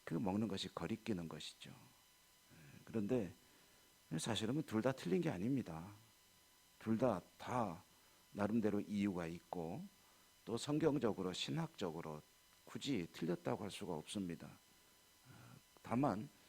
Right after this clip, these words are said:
상황에 따라서 어떤 방향으로 가는 것이 좋으냐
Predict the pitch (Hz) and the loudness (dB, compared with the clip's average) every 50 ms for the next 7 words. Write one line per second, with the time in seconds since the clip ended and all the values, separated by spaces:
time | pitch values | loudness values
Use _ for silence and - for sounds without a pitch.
0 | - - - - - - - 123 143 151 156 160 156 - - 95 85 82 78 76 | -20 -20 -16 -12 -8 -4 0 2 2 4 4 2 2 2 0 0 0 0 -4 -4
1 | - - 107 98 85 87 - - - - - - - - - 143 147 - - 110 | -4 -4 -4 -4 -6 -8 -14 -20 -20 -20 -20 -20 -20 -16 -12 -12 -6 -2 2 2
2 | 120 117 113 101 95 90 87 92 98 98 - - 80 80 80 76 82 80 - 78 | 2 2 2 0 0 -2 -4 -4 -4 -6 -6 -8 -8 -8 -8 -8 -8 -8 -10 -10
3 | - - 71 71 69 71 69 73 78 | -10 -10 -12 -10 -10 -10 -8 -8 -8